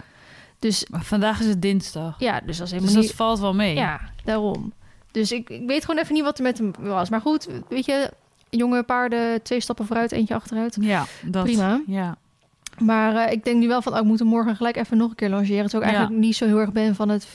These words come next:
Speaker 1: veel longeren achter elkaar, want het is natuurlijk best wel belastend. Maar dat hij even weer gewoon zijn, dat hij weet: longeren is gewoon chill,
Speaker 2: Ja.
Speaker 1: weet je wel? Longeren
Speaker 2: Net
Speaker 1: hoef je
Speaker 2: zolang
Speaker 1: niet.
Speaker 2: dat het oké is.
Speaker 1: Ja, dat
Speaker 2: Ja.
Speaker 1: er is geen reden om zo, eh,
Speaker 2: Om zo raar te doen.
Speaker 1: zo raar te doen, inderdaad.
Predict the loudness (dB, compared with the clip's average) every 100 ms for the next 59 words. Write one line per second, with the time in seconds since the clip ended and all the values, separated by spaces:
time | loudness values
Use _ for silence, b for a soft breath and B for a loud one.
0 | -6 0 4 4 4 2 0 -4 -6 -2
1 | 0 0 -2 -4 -4 -2 -2 -2 -4 -4
2 | -4 -4 -10 B B B B B B -2
3 | 0 0 0 0 0 0 2 0 2 2
4 | 4 4 4 4 2 0 _ _ _ -8
5 | -2 2 2 2 2 2 2 2 0 -4
6 | -4 -2 2 4 4 4 0 0 -2 -2
7 | -2 0 2 4 4 4 4 4 4 2
8 | 2 0 0 -2 -4 -10 _ _ -4 -4
9 | 0 0 2 0 0 0 2 0 -2 -8
10 | -6 -2 0 0 0 0 2 2 2 0
11 | -2 -2 0 0 0 -2 -4 -4 -6 -8
12 | -10 -6 -4 -4 -4 -6 -4 -2 -2 -2
13 | 0 2 2 2 2 2 2 0 0 -2
14 | -2 -2 -4